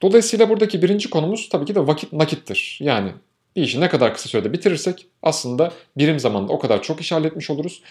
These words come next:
Ben şahsen buna şöyle bakıyorum. Bir işi yapmak için iki saat vaktim varsa bir saat elli beş dakika boyunca bu işi otomatik yapmanın yollarını arıyorum.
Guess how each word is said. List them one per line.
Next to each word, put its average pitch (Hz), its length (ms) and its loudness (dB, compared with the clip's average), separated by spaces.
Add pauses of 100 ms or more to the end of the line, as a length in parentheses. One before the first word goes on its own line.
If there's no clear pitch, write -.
(300)
Ben 202 100 4
şahsen 196 380 2
buna 190 100 2
şöyle 185 280 4
bakıyorum. 120 320 2 (100)
Bir 185 320 0
işi - 240 0
yapmak 180 300 4
için - 240 -4 (280)
iki - 160 -6
saat 156 300 2
vaktim 165 300 0
varsa 185 380 2 (300)
bir 202 120 4
saat 165 260 2
elli 165 220 4
beş 190 180 2
dakika 127 240 -4
boyunca 127 340 -2
bu 170 100 2
işi 135 200 -2
otomatik 170 500 -4
yapmanın 113 260 -4
yollarını 151 440 2
arıyorum. 170 320 -2